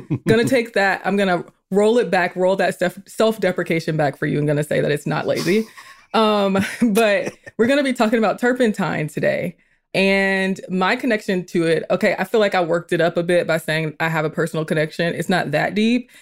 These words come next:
Speaker 2: It's just that my mom told me one day that my grandmother, who's now passed, but she used to give my mom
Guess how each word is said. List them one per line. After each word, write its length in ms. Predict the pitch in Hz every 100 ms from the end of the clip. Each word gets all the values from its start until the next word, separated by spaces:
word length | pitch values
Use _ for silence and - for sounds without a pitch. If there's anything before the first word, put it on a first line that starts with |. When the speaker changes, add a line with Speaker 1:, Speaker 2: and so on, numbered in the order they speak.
| _ -
Speaker 2:
It's 120 | 202
just 180 | 202 202
that 120 | 190
my 140 | 180
mom 320 | 175 165 175 190
told 260 | 180 180
me 100 | 170
one 220 | 160 160
day 220 | 156 156 151
that 280 | 147 143
my 140 | 147 143
grandmother, 560 | 190 240 202 165 165
who's 180 | 165 165
now 200 | 160 156
passed, 580 | 160 202 170 165 180 - _ - _
but 140 | 196 185
she 160 | -
used 240 | 220 214 -
to 80 | 190
give 240 | 180 165
my 140 | 165
mom 500 | 165 151 151 151 -